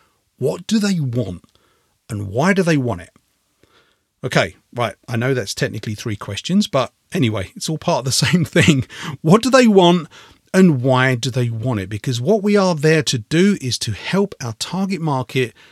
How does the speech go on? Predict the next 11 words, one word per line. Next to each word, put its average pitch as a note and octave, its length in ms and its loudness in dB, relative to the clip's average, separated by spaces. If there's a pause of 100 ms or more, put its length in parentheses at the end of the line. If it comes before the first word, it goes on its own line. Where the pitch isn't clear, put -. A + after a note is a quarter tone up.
(140)
to G3 160 -2
get C#3+ 400 -4
what A#2 280 -6 (100)
they G#2+ 240 -4
want. G#2 440 -8 (420)
So, F#3 380 4 (840)
as G#3+ 160 2
an A3+ 80 4
example, D3+ 580 -2 (840)
let's F#3+ 260 2
say F3 440 0